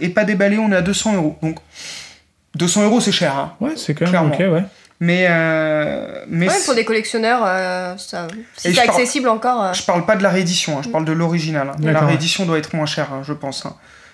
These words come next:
Speaker 1: Voilà, dessus. Et donc, pourquoi est-ce que je voulais vous présenter ce set-là ? Bah, tout simplement, au mois de juin, Lego va offrir ce même modèle en miniature, le petit Hot Rod. Alors, par contre, c'est la réédition qu'ils offrent,
Speaker 2: Ok.
Speaker 1: parce que celui-là s'appelle Blue Fury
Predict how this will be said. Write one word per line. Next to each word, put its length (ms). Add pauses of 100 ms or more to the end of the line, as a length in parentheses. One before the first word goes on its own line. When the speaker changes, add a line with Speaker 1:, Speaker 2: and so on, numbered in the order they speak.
(160)
Speaker 1:
Voilà, 160
dessus. 200 (100)
Et 80
donc, 220
pourquoi 360
est-ce 100
que 180
je 60
voulais 180
vous 100
présenter 380
ce 120
set-là ? 260
Bah, 120
tout 100
simplement, 360
au 40
mois 160
de 60
juin, 320
Lego 260
va 120
offrir 500 (560)
ce 260
même 260
modèle 520
en 80
miniature, 560
le 100
petit 280
Hot 140
Rod. 200
Alors, 180
par 140
contre, 200
c'est 200
la 100
réédition 560 (300)
qu'ils 220
offrent, 180
Speaker 2:
Ok. 120 (320)
Speaker 1:
parce 140
que 80
celui-là 380
s'appelle 320
Blue 260
Fury 340